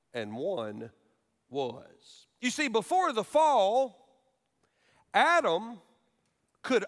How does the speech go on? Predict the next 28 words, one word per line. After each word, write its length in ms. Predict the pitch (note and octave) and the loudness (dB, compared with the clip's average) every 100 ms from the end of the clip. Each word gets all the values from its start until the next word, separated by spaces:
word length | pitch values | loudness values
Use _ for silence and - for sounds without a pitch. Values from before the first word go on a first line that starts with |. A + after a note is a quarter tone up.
| G#3 | 2
obey 380 | C#4+ D#4 D#4 | 2 2 0
God 540 | A#3 C#4+ D4 D4 D4 C#4 - | 0 2 4 4 2 -2 -2
or 180 | A3 G#3 | 0 0
disobey 720 | D#3+ D4+ - G#3 D3 C3+ A#2+ | -2 -6 -4 -4 -2 -4 -4
God. 420 | A2+ F#2+ D2 - _ _ _ _ _ _ _ | -10 -14 -18 -20 _ _ _ _ _ _ _
But 140 | C#3 F3+ | -2 2
after 280 | C4 - | 2 0
the 140 | D#3 B2+ | -10 -10
fall, 680 | - C3+ A#2+ A2+ B2+ B2 _ _ _ _ _ _ - | -4 -2 -2 -4 -8 -14 _ _ _ _ _ _ -14
he 140 | D3+ | -10
could 160 | - C3 | -6 -4
only 380 | D#3 C#3 A2 | -2 -4 -10
disobey 600 | G2+ A#2 - G#2 B2 F2 F#2 | -10 -12 -12 -16 -16 -20 -20
God. 340 | - - - _ _ _ _ _ | -20 -20 -20 _ _ _ _ _
He 140 | - G3+ | -6 -4
did 160 | F3 | -2
not 280 | E3 G#3 G#3+ | 0 2 0
have 580 | D3 G3 F#3 B2+ B2 C3+ | 0 0 2 0 -6 -10
the 140 | D3 | -8
ability, 600 | C3 B2 G#3+ D3 A2 G#2 E2+ _ A2 | -8 -4 -4 -4 -12 -16 -20 _ -8
due 160 | F3 | -8
to 160 | F3+ C3 | -8 -12
sin, 580 | - G3+ G3 A#2+ G2 G2+ _ _ - | -10 -8 -6 -8 -12 -20 _ _ -12
to 160 | F3+ | -12
perfectly 760 | D3 G3 G#3 - B2 A#2+ A#2 A#2+ _ _ | -8 -6 -6 -8 -12 -12 -14 -14 _ _
obey 640 | C#3+ C#3 C3+ B2+ A#2 G#2 F#2 _ _ A2 | -6 -4 -2 -2 -4 -8 -14 _ _ -14
the 100 | A2 | -10
Lord. 460 | G#2+ F#2+ - _ | -10 -14 -18 _